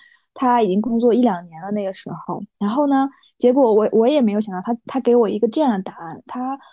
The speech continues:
我现在还记得他跟我说了一个故事吧，就是他说，他说他，他有一份工作，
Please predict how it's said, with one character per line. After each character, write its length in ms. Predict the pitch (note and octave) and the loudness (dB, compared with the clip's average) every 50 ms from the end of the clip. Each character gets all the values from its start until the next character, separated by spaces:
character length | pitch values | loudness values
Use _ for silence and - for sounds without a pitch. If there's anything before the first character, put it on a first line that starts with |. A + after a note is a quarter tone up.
| _ - _ | _ -12 _
我 120 | - A#3 | -2 -2
现 140 | A#3 D#4+ D#4+ | -2 -2 -4
在 80 | D#4+ D4+ | -4 -2
还 180 | C#4 A3+ G3+ G#3 | -2 -2 -2 -2
记 140 | A3+ - | -2 0
得 80 | A3 F#3+ | -2 -2
他 180 | - - - A#3+ | -2 -4 -6 -2
跟 120 | A3+ A#3+ | 0 0
我 120 | A#3 G#3 G#3 | 0 0 -2
说 120 | - A3+ | -2 -2
了 80 | A3 A3+ | -2 -2
一 120 | A3 G#3+ | -2 -2
个 80 | A3+ A#3+ | -4 -2
故 240 | - D4+ D4 B3 A3+ | 0 0 0 0 -2
事 220 | G#3+ - - - | -4 -8 -10 -10
吧， 80 | E3+ D#3+ - _ _ _ _ _ _ _ _ | -12 -14 -20 _ _ _ _ _ _ _ _
就 160 | - G3+ A3 | -2 -2 -2
是 300 | G#3+ - G#3 F#3+ F3+ F3 | 0 -2 -4 -4 -4 -4
他 160 | A3 - A#3+ A#3+ | -6 -6 -8 -8
说， 540 | A#3 - B3 A#3 A#3 A#3 A3+ A3+ A3+ A3+ - - | -4 -4 -2 -2 0 0 0 0 -2 -4 -6 -6
他 100 | - B3+ | -8 -4
说 120 | A#3+ B3 | -4 -4
他， 200 | A#3 B3 B3 A#3 - _ _ | -4 -4 -6 -6 -6 _ _
他 420 | - B3+ B3 A#3+ A#3+ A#3+ A#3+ - _ _ _ | -6 -4 -2 -2 0 -2 -4 -6 _ _ _
有 140 | G#3 G3 | -2 -2
一 80 | G3 A3 | -2 -2
份 200 | G#3+ B3+ A#3+ A3 | 0 0 0 2
工 200 | A3 A#3 A#3 A#3 | 2 2 2 2
作， 280 | A#3 B3+ B3 A3 F3+ | 2 2 2 0 0